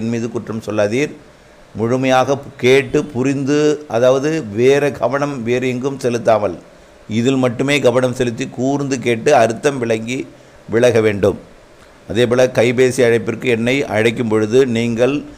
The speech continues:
தேவையில்லாமல் அழைக்கிறீர்கள் என்று தெரிந்தால் நான் உங்கள் எண்ணை நிச்சயமாக block செய்து விடுவேன். உதவி செய்யாமல் உபத்திரம் செய்து கொண்டிருப்பவர்கள் அறிந்திருக்கிறேன்,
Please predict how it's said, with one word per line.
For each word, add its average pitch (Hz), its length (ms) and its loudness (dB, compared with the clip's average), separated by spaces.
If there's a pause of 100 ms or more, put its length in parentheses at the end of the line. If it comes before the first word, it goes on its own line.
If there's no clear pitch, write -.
(320)
தேவையில்லாமல் 135 760 4
அழைக்கிறீர்கள் 120 640 2
என்று 104 180 -4 (120)
தெரிந்தால் 107 440 2 (200)
நான் 117 240 0
உங்கள் 104 320 -2
எண்ணை 107 200 -4 (540)
நிச்சயமாக 110 640 0
block 101 260 0
செய்து 98 240 -2
விடுவேன். 92 340 0 (920)
உதவி 123 340 0
செய்யாமல் 113 540 2
உபத்திரம் 117 420 0
செய்து 107 220 -2
கொண்டிருப்பவர்கள் 101 640 -2
அறிந்திருக்கிறேன், 107 720 0